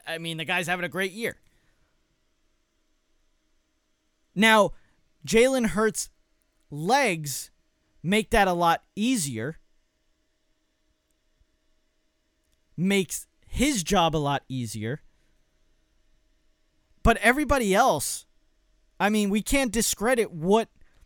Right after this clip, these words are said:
everybody else is doing on the field for the Eagles. Okay, now when we're talking about M V P, look at the team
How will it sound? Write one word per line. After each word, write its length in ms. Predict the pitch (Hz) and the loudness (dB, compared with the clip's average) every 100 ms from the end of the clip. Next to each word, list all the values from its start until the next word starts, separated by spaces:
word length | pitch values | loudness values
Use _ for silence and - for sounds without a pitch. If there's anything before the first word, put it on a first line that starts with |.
| _ - | _ 0
everybody 500 | 233 247 196 226 196 | 2 2 2 2 4
else 220 | 214 - | 2 0
is 100 | 185 | -4
doing 560 | 135 208 220 196 170 147 - _ _ - | -2 -2 0 -2 -4 -8 -14 _ _ 0
on 200 | 214 190 | 2 2
the 80 | |
field 580 | - 233 254 165 110 110 - _ _ | -4 -4 -2 -2 -4 -10 -20 _ _
for 200 | - 202 | -4 -4
the 200 | 170 226 | -2 -4
Eagles. 460 | 269 117 - - - _ _ _ _ _ _ _ _ _ _ _ _ _ _ _ _ _ _ - | -6 -8 -14 -18 -20 _ _ _ _ _ _ _ _ _ _ _ _ _ _ _ _ _ _ -4
Okay, 260 | 190 220 220 | -2 0 0
now 220 | 202 202 | 2 0
when 240 | 190 226 | 2 0
we're 120 | 220 277 | 0 0
talking 480 | - 285 277 269 | 0 0 0 -2
about 460 | 220 185 175 165 - _ _ _ _ _ _ _ _ _ _ _ _ _ _ _ | -4 0 0 0 -6 _ _ _ _ _ _ _ _ _ _ _ _ _ _ _
M 240 | 170 226 254 | -2 0 0
V 220 | 202 247 | -2 -2
P, 460 | - 214 131 87 - - _ _ _ _ _ _ _ _ _ _ _ _ _ - | -4 -6 -8 -12 -20 -20 _ _ _ _ _ _ _ _ _ _ _ _ _ -18
look 420 | 120 135 226 - | -10 -2 -2 0
at 140 | 359 | -4
the 80 | 359 | -6
team 600 | 277 - 220 170 113 90 | -8 -6 -4 -4 -8 -12